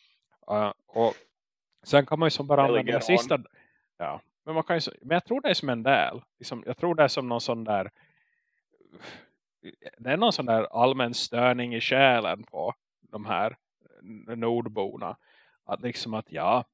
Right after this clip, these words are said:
Speaker 1: och liksom när den mörka tiden blir som mörkast och du skola vara fri från ditt huvudsakliga arbete, då skola du pina dig själv m-, med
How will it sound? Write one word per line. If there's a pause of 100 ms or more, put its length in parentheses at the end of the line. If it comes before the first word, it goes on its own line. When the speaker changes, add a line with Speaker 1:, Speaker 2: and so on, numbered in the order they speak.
(380)
Speaker 1:
och
liksom
när
den
mörka
tiden
blir
som
mörkast
och
du
skola
vara
fri
från
ditt
huvudsakliga
arbete, (800)
då
skola
du
pina
dig
själv (460)
m-, (200)
med